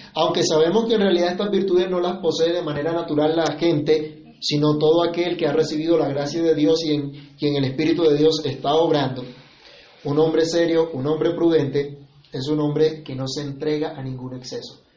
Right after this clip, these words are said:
Cuando se hablaba de las características que debían observar los líderes de la iglesia, se les decía, por ejemplo, que no fuera dado al vino,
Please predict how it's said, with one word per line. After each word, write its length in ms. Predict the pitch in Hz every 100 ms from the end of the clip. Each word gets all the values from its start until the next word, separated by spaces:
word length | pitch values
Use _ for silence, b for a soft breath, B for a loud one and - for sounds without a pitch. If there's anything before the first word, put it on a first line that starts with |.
| b
Cuando 220 | 123 127
se 100 | 127
hablaba 280 | 123 143 180
de 60 | 196
las 140 | -
características 580 | 147 143 147 151 170 175
que 100 | 147
debían 220 | 135 139
observar 380 | 156 160 135 143
los 100 | 147
líderes 220 | 156 156
de 80 | 156
la 80 | 151
iglesia, 280 | 143 143
se 80 | 143
les 120 | 131
decía, 220 | 123 147 147
por 100 | 156
ejemplo, 260 | 156 135 B B
que 80 | 147
no 180 | 147 156
fuera 220 | 185 180
dado 480 | 170 165 165 170 -
al 140 | 151
vino, 280 | 170 220 -